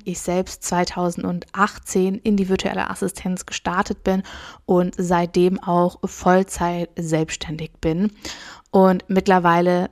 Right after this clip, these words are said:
bin ich Mentorin für virtuelle AssistentInnen. Das bedeutet, ich fokussiere mich zu neunundneunzig Prozent darauf,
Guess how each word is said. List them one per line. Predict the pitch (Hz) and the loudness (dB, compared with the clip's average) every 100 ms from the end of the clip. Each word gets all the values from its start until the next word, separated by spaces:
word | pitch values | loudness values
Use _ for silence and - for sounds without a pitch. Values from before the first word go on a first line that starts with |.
| _ | _
bin | 180 | -2
ich | 175 175 175 - _ _ _ _ _ | 0 -2 -6 -14 _ _ _ _ _
Mentorin | 175 170 240 254 233 220 | -2 4 6 6 4 0
für | - - 208 202 208 | -6 0 4 4 2
virtuelle | 185 185 190 196 190 190 - | -2 -2 -2 -2 0 -2 -4
AssistentInnen. | 185 - 190 - 190 185 185 175 175 | -8 -6 -8 -4 -4 -2 -4 -4 -4
Das | 175 - | -6 -8
bedeutet, | 165 165 160 170 175 | -6 -2 -2 -2 -6
ich | - | -8
fokussiere | - 180 - 175 - 196 185 | -8 -6 -4 -4 -2 -2 0
mich | 180 - - | -4 -8 -14
zu | - 170 175 - - - | -6 -4 -4 -6 -18 -12
neunundneunzig | - 175 185 220 233 202 202 202 - 185 | -4 4 6 8 6 6 2 0 -6 -8
Prozent | - 180 - 175 175 175 | -6 -6 -2 -2 -2 -4
darauf, | - 165 170 175 170 | -2 -2 0 0 -2